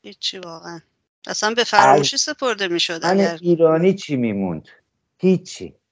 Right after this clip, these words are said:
Speaker 2: چرا؟ چون چیزی نداشتم در برابر این ایلغار آخوندا ارائه بدم. نمونه ای نداشتم که بایستم جلوش.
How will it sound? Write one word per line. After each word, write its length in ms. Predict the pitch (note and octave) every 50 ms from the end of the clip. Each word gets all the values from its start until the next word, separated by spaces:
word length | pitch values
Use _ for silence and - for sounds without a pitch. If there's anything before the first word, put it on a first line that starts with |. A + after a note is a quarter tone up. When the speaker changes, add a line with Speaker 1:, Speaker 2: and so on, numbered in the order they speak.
| _ _
Speaker 2:
چرا؟ 500 | - - E3+ D#3+ D3+ C#3+ C3+ C3+ C3+ - _ _
چون 180 | - E3 D#3+ D#3
چیزی 280 | - - F3+ D#3+ E3
نداشتم 480 | D3+ C3 A#2 G#2+ G#2 G2 - A2+ G#2+ G#2+
در 200 | A2 G#2+ G#2 G2+
برابر 600 | G#2 G#2+ G#2 G#2 G#2 G2+ A2+ B2+ C3 B2+ A2+ F#2+ - _ _ _ _ _ -
این 340 | - F#3 G3 F#3+ F3 - -
ایلغار 600 | C#3+ C#3 C#3+ C#3 C3 G#2 A2+ C3 C#3+ D#3 D#3+ D#3
آخوندا 600 | D3 B2+ A#2 G#2+ - - G#2+ G#2+ G#2 G2 B2 B2
ارائه 460 | - - G#2+ G2 G2+ F#2+ F#2+ G2 G#2 F#2+
بدم. 320 | F2+ E2 D2+ D#2 C#2+ - _ _ _ _ _ _ _ _ _ _ _ _ -
نمونه 340 | C#3 D3 D3+ D3+ D#3 D#3+ F#3
ای 140 | G#3 G3+ F3+
نداشتم 560 | D#3+ C#3+ C3 A#2+ A#2 - - - A#2+ G#2+ G#2
که 120 | G#2+ A#2+ G#2+ G#2+ - - D#2+ C#2+ D2
بایستم 640 | F2 F#2 F2+ F#2+ A2 A2 A2 G#2+ - A#2 G#2 G#2
جلوش. 460 | G2 G2 F#2 F2+ F2 D#2+ - - -